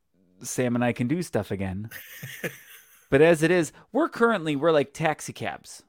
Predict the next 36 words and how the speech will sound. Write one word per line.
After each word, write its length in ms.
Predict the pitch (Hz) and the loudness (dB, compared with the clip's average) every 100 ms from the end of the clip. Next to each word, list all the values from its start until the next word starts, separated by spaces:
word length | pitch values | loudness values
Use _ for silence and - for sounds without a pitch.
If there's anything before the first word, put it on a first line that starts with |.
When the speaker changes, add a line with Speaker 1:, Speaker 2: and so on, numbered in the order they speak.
| _ | _
Speaker 1:
for 160 | - 123 | -4 -4
our 120 | 107 | -4
kids. 400 | 120 107 170 - | -4 -4 -6 -8
Speaker 2:
Ah. 500 | 107 110 117 110 92 - _ | -4 0 0 0 -4 -8 _
Speaker 1:
Uh, 280 | 123 123 120 - | -4 0 -2 -2
Emma, 420 | 139 151 151 127 - | 0 2 2 0 -2
most 300 | 131 135 - | -4 -4 0
likely, 460 | 123 110 117 110 127 - _ _ _ _ - | -2 -2 -4 -6 -6 -14 _ _ _ _ -2
but 120 | 127 | 0
I'm 160 | 120 131 | 0 0
giving 240 | 127 110 | 2 4
out 140 | 110 117 | 6 6
all 120 | 123 | 4
sorts 260 | - 110 - | 4 0 0
of 100 | 101 | -6
information 500 | 104 101 101 95 98 | -6 -4 -4 -4 -6
tonight. 300 | 104 101 101 - - - - | -6 -8 -10 -14 -20 -20 -14
She 180 | - 175 | -8 0
probably 460 | 165 139 151 139 | 2 4 6 6
has 320 | 135 135 127 123 | 6 4 4 2
a, 220 | 117 117 | 4 4
uh, 260 | 113 107 | 4 2
gymnastics 720 | 98 110 120 117 117 - 120 - | -2 -4 -2 -2 -4 -4 -8 -4
competition 560 | 117 113 113 107 113 | -4 -2 -4 -6 -4
that 140 | 107 101 | -4 -4
weekend. 440 | 95 101 110 156 _ _ _ _ _ _ _ | -8 -8 -8 -10 _ _ _ _ _ _ _
Uh, 40 | 104 101 95 98 | -6 -4 -6 -6
and 120 | 110 | -4
my 120 | 110 104 | -2 -2
son 460 | - 120 127 123 - | -2 -2 -2 -4 -6
is 260 | 104 98 - | -6 -6 -6
probably 720 | 110 113 113 117 110 107 - - | -4 -4 -2 -2 -2 -4 -8 -8
at 180 | 104 101 | -6 -6
a 80 | 95 | -8
scout 400 | - 107 107 - | -6 -2 -2 -2
camp, 380 | 117 110 147 | -4 -4 -6